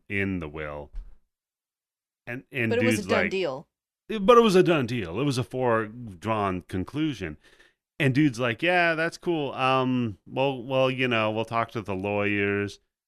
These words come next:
Speaker 1: Les is like, "No, no, no, no. This is, like, a family matter. We're not gonna get the lawyers involved."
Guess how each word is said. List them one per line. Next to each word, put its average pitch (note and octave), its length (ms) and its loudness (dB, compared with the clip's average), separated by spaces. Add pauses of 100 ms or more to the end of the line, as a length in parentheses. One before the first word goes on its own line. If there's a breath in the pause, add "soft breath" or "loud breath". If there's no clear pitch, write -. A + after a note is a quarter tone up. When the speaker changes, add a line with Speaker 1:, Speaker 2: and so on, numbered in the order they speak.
(140)
Speaker 1:
Les A#2+ 260 0
is B2 160 -8
like, C3 180 -2
"No, C3+ 420 0
no, F2+ 280 -2
no, D#2+ 240 -8
no. D#2+ 200 -10
This E3 160 -6
is, F#3+ 80 -10
like, G3 160 -6
a F3 40 -4
family F3+ 460 -2
matter. F2 400 -2
We're C3+ 140 -6
not C#3+ 200 -4
gonna G#2+ 180 -4
get F#2+ 360 -4 (480)
the F#2 80 -10
lawyers B2 500 -2
involved." F2 600 -4